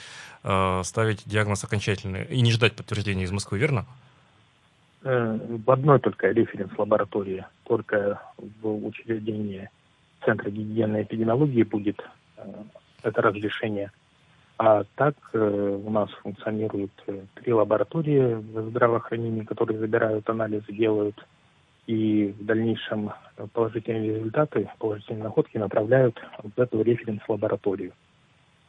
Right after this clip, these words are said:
Speaker 2: которая переставляет, если также находит что-то, то, соответственно, её слово будет уже, э, последним.
Speaker 1: А, Кирилл Вячеславович, э, в, в, на сегодняшний день,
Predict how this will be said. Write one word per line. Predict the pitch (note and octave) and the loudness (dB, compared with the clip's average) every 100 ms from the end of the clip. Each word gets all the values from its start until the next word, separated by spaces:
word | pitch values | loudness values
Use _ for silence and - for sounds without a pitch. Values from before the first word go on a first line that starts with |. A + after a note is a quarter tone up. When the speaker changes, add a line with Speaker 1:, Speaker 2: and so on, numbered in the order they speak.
| _ _ | _ _
Speaker 2:
которая | - G#2+ A#2 A2 | -6 2 4 4
переставляет, | G2 A2+ G#2+ - A2+ D#3 D#3+ C#3+ - - - | 0 -4 -2 0 2 4 4 4 0 -16 -10
если | A2 A2 - G#2+ G2+ - - _ _ _ | -2 0 0 -2 -2 -4 -16 _ _ _
также | A2 G#2 G#2+ | -4 -4 -4
находит | G#2+ - E3 D3 | -4 0 2 2
что-то, | - - B2 A2 - _ _ _ _ _ _ _ | 0 -4 -4 -4 -8 _ _ _ _ _ _ _
то, | C3 C3 A2+ G2+ G2 F#2 _ - _ | 4 4 4 0 -4 -8 _ -20 _
соответственно, | G#2 - A#2+ - A2 | -4 0 -2 -2 -4
её | G#2+ A2 A#2+ | -2 0 0
слово | - G#2+ | 2 0
будет | G2+ G#2 G#2 - | 0 0 -2 -2
уже, | G#2+ G#2+ - - _ _ _ | -2 -2 -2 -14 _ _ _
э, | A2 G2+ | -12 -10
последним. | - G2 - F#2+ - - - _ _ _ _ _ - - - - - | -10 -8 -8 -8 -10 -16 -20 _ _ _ _ _ -14 -14 -16 -16 -2
Speaker 1:
А, | A2+ G2 | 2 2
Кирилл | - A#2 B2 | 2 0 0
Вячеславович, | - B2+ G#2+ - | 0 2 2 0
э, | A#2+ | 0
в, | G#2+ G2+ G2+ G2+ G#2+ | 2 0 -2 -6 -8
в, | G2+ G2+ - - - - - | -10 -12 -16 -18 -20 -20 -2
на | A2+ | 0
сегодняшний | A2+ C#3+ C#3+ A#2+ G#2 - G2+ | 2 2 2 2 0 0 -2
день, | G#2 F2+ | 0 -2